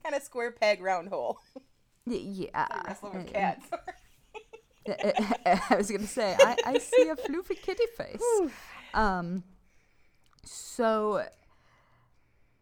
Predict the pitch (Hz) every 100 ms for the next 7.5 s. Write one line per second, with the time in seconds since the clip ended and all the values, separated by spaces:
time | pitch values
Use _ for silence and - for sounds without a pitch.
0 | _ _ _ _ _ _ _ _ _ -
1 | 254 254 - - 415 392 214 214 180 175
2 | 170 170 - - - 240 - 214 185 -
3 | - _ _ _ _ _ _ _ _ _
4 | _ _ _ _ _ _ _ _ _ _
5 | _ _ _ _ _ _ _ - 277 220
6 | - 311 349 339 - - 220 - 190 208
7 | 180 170 170 160